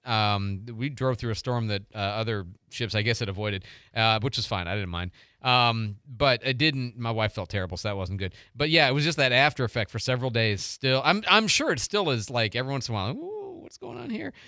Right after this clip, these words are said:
Uh, but, you know, you think you adjust, and maybe you don't. Uh, four three seven sixteen twenty. If you're thinking about that next vehicle, Frontier Motors, great place. I mean, just honestly, great selection, good prices.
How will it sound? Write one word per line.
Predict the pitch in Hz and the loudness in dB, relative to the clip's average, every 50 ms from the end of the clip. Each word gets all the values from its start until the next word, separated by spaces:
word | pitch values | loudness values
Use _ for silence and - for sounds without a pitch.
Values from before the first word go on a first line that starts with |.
| - - _ _ - | -20 -20 _ _ -6
Uh, | 110 113 110 107 104 98 | -4 -2 0 0 0 -2
but, | 92 107 110 113 123 | -2 -4 -4 -4 -4
you | 127 | -4
know, | 113 | -2
you | 101 104 123 135 | -2 0 0 0
think | - 170 170 156 - | 0 0 0 0 0
you | 170 156 | -2 -2
adjust, | 135 113 160 165 131 101 - | -2 -2 -2 -2 -2 -4 -4
and | - 98 | -4 -4
maybe | 98 104 104 101 104 | -2 -2 -2 -2 -4
you | 101 | -2
don't. | 101 113 107 95 92 - - - - - _ _ | -2 0 -2 -2 -4 -8 -14 -20 -20 -20 _ _
Uh, | - 127 123 123 | 0 0 2 2
four | 117 190 220 220 | 2 4 2 4
three | - 190 208 214 | 4 4 2 4
seven | - 202 196 185 180 175 | 4 4 4 2 2 0
sixteen | - - - 208 170 - - - 190 180 175 165 156 151 | -2 -2 -2 -2 -2 -2 -2 0 0 2 0 0 -2 -4
twenty. | - - - 175 180 180 175 175 175 160 | -4 -6 -4 0 0 2 4 4 4 2
If | 123 - | 2 2
you're | 170 165 | 0 0
thinking | 143 - 180 180 | 2 2 0 2
about | 180 165 151 - | 2 2 2 2
that | 160 147 | 0 0
next | 147 143 131 - | 0 -2 -2 -2
vehicle, | 131 123 143 147 139 151 135 | 0 0 0 2 0 0 -2
Frontier | - - 156 143 - 147 135 | -2 -2 -2 0 0 0 0
Motors, | 139 143 135 135 | 0 0 -2 -4
great | - - 208 185 - | -4 -4 -4 -4 -4
place. | - - 82 71 - - - - _ - | -8 -10 -12 -12 -14 -16 -18 -20 _ -20
I | 226 | -18
mean, | 233 226 | -16 -10
just | 208 240 220 175 - _ _ _ _ - | -8 -6 -6 -6 -8 _ _ _ _ -6
honestly, | 127 127 127 120 110 - 101 95 | -4 -2 0 -2 -2 -4 -6 -10
great | 87 - 131 143 175 - | -6 -4 -2 -2 -2 -2
selection, | - 170 147 143 151 156 156 - - - 160 151 147 143 143 143 | -4 -4 0 2 2 2 2 0 -2 -2 0 0 2 0 0 0
good | 113 113 107 95 | 0 0 -2 -2
prices. | - - - 160 151 143 139 - - 143 127 | -4 -4 -2 0 2 2 2 0 -2 -4 -6